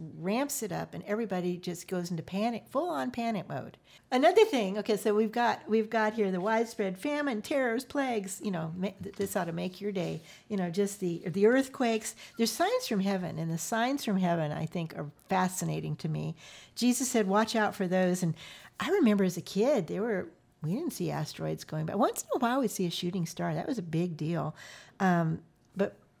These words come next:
nobody talked about asteroids and meteors very often. And in Revelation eight eight, uh, the Lord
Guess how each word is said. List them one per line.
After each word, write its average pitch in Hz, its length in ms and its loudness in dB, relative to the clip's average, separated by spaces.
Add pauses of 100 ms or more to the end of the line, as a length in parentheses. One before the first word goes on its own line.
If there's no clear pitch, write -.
nobody 285 300 0
talked 196 280 0
about 175 200 -4
asteroids 180 480 -4
and 160 100 -4
meteors 165 440 -4
very 151 260 -4
often. 147 520 -2
And 156 200 -2 (320)
in 180 220 2
Revelation 247 680 2 (120)
eight 233 320 -4 (100)
eight, 160 460 -6 (1080)
uh, 196 120 -2
the 196 120 -4
Lord 254 460 0